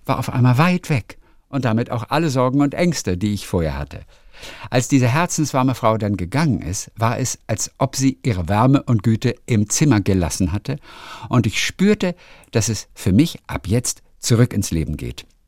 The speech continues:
Ich wünsche allen Lieblingen viele solcher magischen Momente und Begegnungen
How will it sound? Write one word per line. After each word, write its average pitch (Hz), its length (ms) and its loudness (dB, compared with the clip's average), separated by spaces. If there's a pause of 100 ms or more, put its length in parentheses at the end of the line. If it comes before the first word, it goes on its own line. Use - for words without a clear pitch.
(580)
Ich 117 140 -6
wünsche 120 300 -4
allen 139 260 0
Lieblingen 85 440 -8
viele 117 400 0
solcher 110 400 2
magischen 113 600 0
Momente 131 640 6
und 113 300 0
Begegnungen 117 540 2